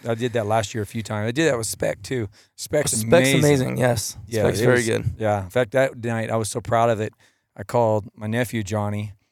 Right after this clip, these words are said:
Speaker 1: and he lives just about five minutes from me. I said, "Johnny, you gotta go over now."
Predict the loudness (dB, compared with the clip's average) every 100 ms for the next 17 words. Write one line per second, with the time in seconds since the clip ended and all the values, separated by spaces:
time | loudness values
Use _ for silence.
0 | _ _ -10 -4 -2 -2 -2 -6 -6 -6
1 | -4 -2 -2 -2 -6 -6 -6 -6 -8 -10
2 | -10 -8 -6 -4 -4 -4 -4 -8 -8 -8
3 | -8 -10